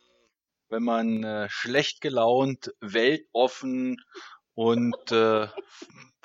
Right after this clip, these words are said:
gleichzeitig, äh, auch, äh, irgendwie freundlich ist.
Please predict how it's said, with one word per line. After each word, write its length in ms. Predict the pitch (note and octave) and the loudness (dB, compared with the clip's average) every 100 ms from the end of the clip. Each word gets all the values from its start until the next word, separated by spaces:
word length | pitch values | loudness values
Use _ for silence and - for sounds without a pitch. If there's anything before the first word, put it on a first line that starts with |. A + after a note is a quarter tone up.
| - - - | -20 -14 -12
gleichzeitig, 1080 | - A2 B2+ - - A#2+ A#2 B2 A#2 A#2 - | -4 0 0 -2 2 2 2 -2 -4 -4 -8
äh, 380 | A#2+ A2 A2 G#2+ | -4 0 0 0
auch, 920 | G2 D2+ G2+ G#2 - - G2+ G2+ G2 | -2 -2 -2 -4 -8 -6 -2 0 -2
äh, 40 | G2 _ _ _ _ _ - | -6 _ _ _ _ _ -2
irgendwie 320 | C#3 C3+ A#2+ | -2 -2 -8
freundlich 520 | - G2+ F#2+ F#2 - | -10 -10 -10 -14 -20
ist. 180 | _ _ | _ _